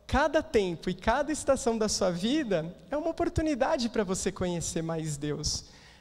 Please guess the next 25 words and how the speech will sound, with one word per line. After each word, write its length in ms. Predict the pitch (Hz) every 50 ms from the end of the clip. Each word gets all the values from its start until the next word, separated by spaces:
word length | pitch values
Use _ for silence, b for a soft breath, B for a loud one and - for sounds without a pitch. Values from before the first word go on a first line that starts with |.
| B B B -
Não 240 | 208 233 285 320 285
se 160 | - - 311
assuste 680 | 277 - - - 269 277 277 262 - - - - 220
com 360 | 185 - - - 233 226 220 214
a 80 | 202
tempestade, 960 | 208 214 202 196 208 190 - - - - 185 175 175 175 170 151 165 160 165 -
a 120 | - - 180
âncora 520 | 180 190 208 214 214 - 233 220 202 202
tá 220 | 196 202 - 170
lá. 340 | 160 156 156 151 156 170 175 - - - B B B B B B B B B -
Né? 260 | 185 196 202 202 190
Às 220 | 185 190 180 165
vezes 380 | 190 233 240 208 196 226 202 190
a 60 | 214
gente 300 | 190 220 226 - - 254
não 120 | 226 220
pode 320 | 214 - 247 277 240 233 247
deixar 680 | 202 214 202 196 - - - 226 247 247 208 170 B B B B B B B B -
as 160 | 190 190 170
notícias 640 | 214 208 202 - - 254 262 - - 254 220 - -
ruins, 680 | - 202 190 185 208 247 262 254 240 220 185 165 185
os 120 | 208 -
sustos, 840 | - - - - 254 294 302 254 - - - 202 175 156 - - -
nos 300 | - 226 233 269 277 240
desestabilizarem. 1160 | 233 269 277 247 269 269 - - 302 277 247 285 277 320 320 247 247 254 254 247 233 185 160 151